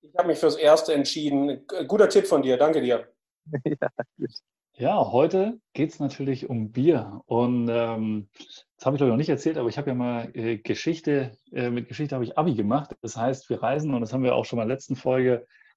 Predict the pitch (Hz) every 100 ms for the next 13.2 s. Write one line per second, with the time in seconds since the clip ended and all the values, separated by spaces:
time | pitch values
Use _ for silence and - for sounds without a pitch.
0 | _ 127 120 120 117 117 110 107 110 120
1 | 104 - 156 - 120 98 98 98 104 104
2 | 101 _ _ _ - 104 - 113 131 -
3 | _ _ _ - 113 120 120 123 117 113
4 | 139 127 123 127 - 117 127 123 113 117
5 | 120 120 110 110 110 101 - 117 165 -
6 | - _ - - - 110 95 131 - -
7 | 117 113 120 120 139 131 - - 123 120
8 | 117 113 110 110 170 226 117 104 98 101
9 | 139 107 127 117 107 135 - 127 123 -
10 | - _ - - 151 151 185 123 - 151
11 | 143 131 127 120 - 123 120 131 131 117
12 | 120 - - 139 143 147 123 110 117 110
13 | 110 107